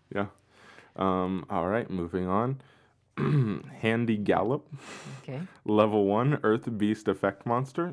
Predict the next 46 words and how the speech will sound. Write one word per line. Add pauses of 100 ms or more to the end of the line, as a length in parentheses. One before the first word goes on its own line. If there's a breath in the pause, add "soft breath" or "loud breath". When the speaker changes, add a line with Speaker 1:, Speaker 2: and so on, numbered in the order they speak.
Speaker 1:
Zero
attack,
zero
defense.
Cannot
attack
directly. (420)
Okay. (600 loud breath)
Uh,
<laughs>
gains
attack (380 loud breath)
equal
to
the
difference
between
your
life
points
and
your
opponent's. (240 soft breath)
If
your
life
points
is
higher
than
your
opponent's, (420 soft breath)
you
take
any
battle
damage
your
opponent
would
have
<laughs>
taken
from
attacks
involving